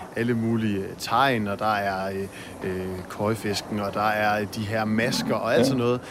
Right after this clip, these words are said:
Speaker 1: Det virker meget <laughs> paradoksalt, det der med, at, øh, japanske tatoveringer,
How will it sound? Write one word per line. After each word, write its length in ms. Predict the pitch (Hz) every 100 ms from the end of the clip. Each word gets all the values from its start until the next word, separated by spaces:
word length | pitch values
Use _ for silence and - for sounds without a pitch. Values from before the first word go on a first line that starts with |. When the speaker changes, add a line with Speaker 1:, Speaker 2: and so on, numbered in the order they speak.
| - -
Speaker 1:
Det 80 |
virker 200 | 123 180
meget 200 | 147 147 -
<laughs> 40 |
paradoksalt, 540 | 160 131 - 175 127 - - -
det 100 | 139
der 100 | 143
med, 200 | 127 135
at, 200 | 127 117
øh, 160 | 123 117
japanske 440 | 117 185 170 -
tatoveringer, 440 | 110 120 147 131